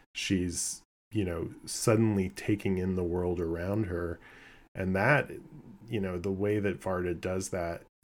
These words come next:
and the control that she's had over this character and over the city, essentially, for the first half of the movie allows that to really come home in a, in a rich and, uh,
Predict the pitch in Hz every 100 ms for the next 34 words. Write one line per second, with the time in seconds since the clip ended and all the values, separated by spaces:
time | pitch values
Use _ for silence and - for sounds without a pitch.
0 | _ - 98 92 85 98 - - 101 104
1 | 95 - - 82 - 92 92 87 87 90
2 | 90 90 90 85 - - 98 92 - 95
3 | 87 85 85 82 87 85 80 - - -
4 | - 104 92 87 87 - 85 82 87 87
5 | 82 - 87 87 85 - - - _ _
6 | 107 92 - 98 95 - 98 90 90 87
7 | 95 95 85 82 - _ - - - 98
8 | 92 98 131 - 98 87 - 90 92 90
9 | 85 85 - _ - 104 92 95 98 92
10 | 85 82 82 82 82 _ _ - - 90
11 | 85 82 92 90 - - - - 101 90
12 | 85 87 - - _ _ 95 87 82